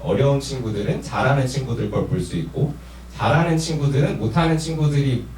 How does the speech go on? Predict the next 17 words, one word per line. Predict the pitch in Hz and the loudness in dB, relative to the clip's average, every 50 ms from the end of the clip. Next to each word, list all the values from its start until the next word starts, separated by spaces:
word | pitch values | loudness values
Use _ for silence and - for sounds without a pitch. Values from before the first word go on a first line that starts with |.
| - - | -10 -4
아무것도 | - 202 214 196 196 - - | -4 -2 0 0 2 2 2
못하고 | - 147 - 147 139 120 110 | 2 2 2 4 4 4 2
있으면 | 98 - - - 110 104 - - | 0 -2 -4 -4 -4 -4 -4 -4
바로 | - - 113 110 110 107 | -2 0 2 2 2 2
거기에 | 113 - - 92 95 90 | 0 -2 -2 -2 -4 -4
피드백을 | - 135 185 208 190 156 131 117 101 92 | 0 0 2 2 4 2 2 2 2 0
남겨줄 | 78 78 80 - 98 95 90 87 | -2 -2 -2 -2 -4 -4 -4 -4
수도 | - - - 80 | -6 -6 -4 -4
있는 | 78 80 85 87 | -4 -2 -4 -6
것이죠. | 85 78 78 - - - - - - - - - - - - - - - - - | -4 -4 -6 -6 -6 -10 -10 -10 -10 -12 -14 -16 -16 -18 -18 -18 -18 -18 -14 -6
네, | - - | -6 -6
특히 | - 190 - - 165 143 | -6 -6 -4 -2 0 0
이제 | 120 147 - 107 107 - | 2 2 2 2 0 2
글을 | - 139 151 175 170 | 2 2 4 4 2
다 | 156 135 - | 2 0 0
쓴 | - - 156 | 0 -2 -2
다음에 | 156 156 117 101 95 110 127 120 - - - | 0 2 2 2 2 0 0 -2 -2 -2 -6